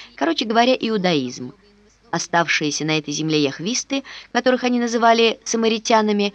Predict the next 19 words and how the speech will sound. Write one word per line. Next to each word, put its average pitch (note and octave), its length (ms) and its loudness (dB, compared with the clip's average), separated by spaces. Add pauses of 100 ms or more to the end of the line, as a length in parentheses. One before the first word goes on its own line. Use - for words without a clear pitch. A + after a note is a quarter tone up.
(260)
были D4+ 300 4
для A#3+ 160 2
них B3 220 0
попросту A3 560 -2
еретиками, A3 840 0
которые F#3 400 -2
исповедовали G#3 720 0 (320)
испорченную A3 720 0
форму G#3+ 400 0
истинной F#3+ 520 -6
религии. C3 580 -6 (800)
Когда F3 260 0
самаритяне F#3+ 600 0
предложили G3 480 0
свою G3 260 0
помощь A#3 320 0
в - 100 0
строительстве E3 560 -4
храма, C#3+ 420 0